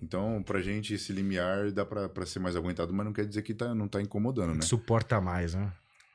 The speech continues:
Speaker 1: Aí, depo-, é, é, é uma doença até que esse, esse vírus é bem interessante, na verdade.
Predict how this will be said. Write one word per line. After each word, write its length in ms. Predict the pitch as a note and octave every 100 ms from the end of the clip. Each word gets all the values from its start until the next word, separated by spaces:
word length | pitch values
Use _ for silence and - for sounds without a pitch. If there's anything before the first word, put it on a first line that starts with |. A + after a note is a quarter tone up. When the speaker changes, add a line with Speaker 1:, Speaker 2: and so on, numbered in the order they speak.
| -
Speaker 1:
Aí, 600 | - F2 F#2 G2+ G2 F#2 - -
depo-, 280 | - F#2+ - - G2+ -
é, 60 | B2+ -
é, 520 | A#2+ A2+ G2+ F#2 -
é 60 | G2
uma 140 | A2+
doença 260 | A#2+ B2+ B2+
até 140 | B2
que 500 | A#2+ B2+ A2+ F2+ D#2+ C#2+ D2+ D2 - E2+
esse, 300 | E2 G2 E2+
esse 240 | D#2+ F#2
vírus 360 | D#2 G2+ G2+ F#2
é 40 |
bem 160 | F2 A2
interessante, 560 | B2 A#2 - D#2+ D#2+
na 80 | D#2+
verdade. 420 | D2+ C#2+ D2 D2+